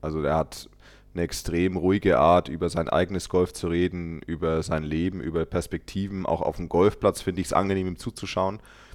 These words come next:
weil er weder ins Negative noch ins Positive zu große Emotionen hat, sondern er ist einfach, zumindest nach außen erscheint er immer sehr unter Kontrolle und sehr gelassen.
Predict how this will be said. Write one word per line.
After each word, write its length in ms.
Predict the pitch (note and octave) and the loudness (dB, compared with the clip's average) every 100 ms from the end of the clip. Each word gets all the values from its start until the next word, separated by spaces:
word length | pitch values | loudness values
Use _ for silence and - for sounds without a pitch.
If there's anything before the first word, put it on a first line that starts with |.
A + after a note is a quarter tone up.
| - - | -20 -6
weil 240 | D#2+ E2+ | 2 4
er 140 | E2+ D#2 | 4 4
weder 340 | F2 G#2+ G#2+ | 2 6 6
ins 220 | E2+ E2 | 6 -2
Negative 520 | F#2 F#2+ G2 - F2+ E2+ | 0 2 2 2 -2 0
noch 280 | F2+ - | 0 0
ins 340 | C#2+ F2 - - | -4 -6 -8 -10
Positive 680 | - A2+ A2+ E2+ - D#2+ E2+ | -2 -2 -2 -4 -4 -2 -4
zu 120 | - | -6
große 280 | E2+ F2 D#2+ | -4 -2 0
Emotionen 500 | D2+ E2 G#2 A2 D#2+ | -2 -4 -2 -2 0
hat, 160 | E2 | 0
sondern 160 | F#2 E2+ | 0 -2
er 60 | E2 | 0
ist 100 | - | 2
einfach, 480 | F#2 - F#2+ - - - - - - | 2 4 2 2 -20 -20 -20 -20 -8
zumindest 400 | - G#2+ B2 - | -2 2 2 2
nach 120 | G#2 | 0
außen 420 | - G2 B2+ - | 6 6 6 2
erscheint 440 | F#2+ G2 G2 G2+ G2+ | -2 2 2 2 4
er 140 | F#2+ | 2
immer 340 | F2+ G2+ G2+ F#2+ - - - - | 2 2 2 0 -8 -20 -20 -18
sehr 400 | - F#2 G#2+ E2+ | -4 4 4 4
unter 240 | F#2+ F#2 | 2 -2
Kontrolle 560 | - E2+ - F#2 F#2 D#2 | -2 -6 2 4 4 2
und 140 | D#2+ | 0
sehr 180 | F2 E2+ | 0 2
gelassen. 480 | E2 D#2+ - C#2+ | 2 2 0 -8